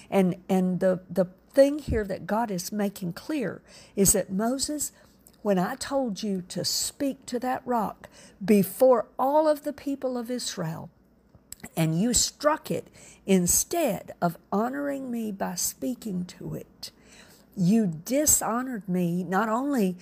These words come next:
in, <clears throat> in the fact that you disobeyed, but also in the fact that you did not hallow me. You did not give me that place of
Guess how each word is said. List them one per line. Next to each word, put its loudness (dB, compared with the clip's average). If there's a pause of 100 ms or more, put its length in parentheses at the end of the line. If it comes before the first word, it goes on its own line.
(240)
in, 6 (400)
<clears throat> 4
in 2
the 0
fact 4
that -2
you -4
disobeyed, -4 (440)
but 6
also 2
in -4
the -4
fact -8
that -8
you -6
did -8
not -6
hallow -2
me. 0 (280)
You 6
did 0
not -4
give -4
me -4
that -4
place -2
of -4